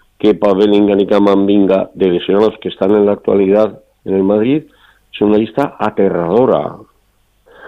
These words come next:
Que, por cierto, hay una buena noticia, y es que también el Madrid sufrió en el año veinte veintiuno una enorme cantidad de lesiones y de positivos de covid,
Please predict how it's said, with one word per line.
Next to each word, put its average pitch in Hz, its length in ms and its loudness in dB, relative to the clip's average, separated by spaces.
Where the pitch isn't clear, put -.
Que, - 100 0
por 110 220 -2
cierto, 180 300 2
hay 160 120 2
una 113 200 2
buena 101 480 2
noticia, 101 540 -2
y 101 140 0
es 98 120 -4
que 135 180 0
también 101 380 2
el 120 100 2
Madrid 120 520 0
sufrió 101 360 2
en 120 80 2
el 113 120 2
año 110 260 0
veinte 110 300 0
veintiuno 123 480 0
una 113 180 2
enorme 123 500 2
cantidad 92 460 -4
de 90 100 -2
lesiones 90 460 -12
y 92 140 -4
de 87 240 0
positivos 92 600 -2
de 92 80 -2
covid, 92 320 -2